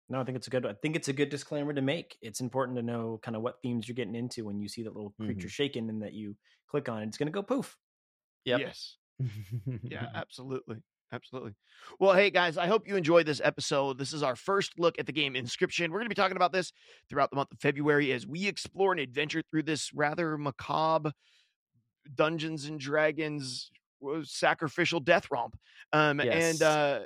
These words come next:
Speaker 3: we're gonna be making our way
Speaker 1: Sacrificial
Speaker 3: through the
Speaker 1: death romp.
Speaker 3: storyline. <laughs> Yeah, sacrificial death
Speaker 1: <laughs>
Speaker 3: romp. Um, we're gonna be making our way through the storyline. We hope that you'll come along with us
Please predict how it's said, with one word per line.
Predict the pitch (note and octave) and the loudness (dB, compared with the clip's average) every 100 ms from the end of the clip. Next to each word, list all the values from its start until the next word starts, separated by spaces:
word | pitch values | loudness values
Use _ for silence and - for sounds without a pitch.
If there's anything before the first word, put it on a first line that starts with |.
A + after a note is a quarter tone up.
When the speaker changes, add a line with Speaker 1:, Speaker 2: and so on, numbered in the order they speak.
| - | -10
Speaker 3:
we're | C3 D#3+ | -8 -4
gonna | E3 | -2
be | |
making | D#3+ D#3+ D3+ | 0 0 2
our | D#3 | 2
way | D3+ D3 | 4 4
Speaker 1:
Sacrificial | C3 | 2
Speaker 3:
through | |
the | C#3 | -4
Speaker 1:
death | - - | -6 -2
romp. | C#3+ C#3+ | 0 2
Speaker 3:
storyline. | F#2+ C#3+ - | 0 -4 0
<laughs> | |
Yeah, | C3 A#2 | 2 2
sacrificial | - C3+ - - C#3+ C3 | 0 -4 -4 -4 -4 -2
death | C3+ C3 | -2 -2
Speaker 1:
<laughs> | B2+ | -4
Speaker 3:
romp. | A2 - - - - | -4 -10 -20 -4 2
Um, | D#3 B2 - | 2 2 -2
we're | E3 | 2
gonna | G#3 | 4
be | G3+ | 4
making | G3+ | 6
our | F#3+ | 6
way | F#3+ | 4
through | F3+ | 0
the | D#3 | 0
storyline. | F3+ F3 E3+ | 4 6 6
We | E3 | 6
hope | D3 - | 4 4
that | D#3+ | 0
you'll | C#3+ | 0
come | D#3 | 2
along | D3+ D3 C#3+ | 4 2 2
with | C#3+ | 4
us | D3 C#3 | 6 6